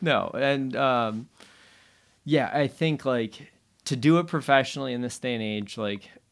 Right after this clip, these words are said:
you definitely have to have a little bit of natural talent. I think you wanna be business savvy.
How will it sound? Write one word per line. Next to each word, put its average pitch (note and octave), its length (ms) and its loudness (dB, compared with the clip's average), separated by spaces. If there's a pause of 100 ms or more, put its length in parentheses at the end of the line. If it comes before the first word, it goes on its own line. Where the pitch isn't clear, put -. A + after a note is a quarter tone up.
(460)
you D#3 180 -6
definitely E3+ 260 4
have C3+ 100 0
to B2+ 80 -2
have A#2 140 4
a A#2+ 40 -4
little A2+ 220 0
bit B2+ 140 -2
of A#2+ 60 -2
natural A#2 380 0
talent. G2+ 400 -4 (440)
I A#2+ 80 -2
think B2+ 180 0
you C3+ 100 2
wanna C3 180 4
be B2 100 -2
business A2 360 -2
savvy. G#2+ 640 2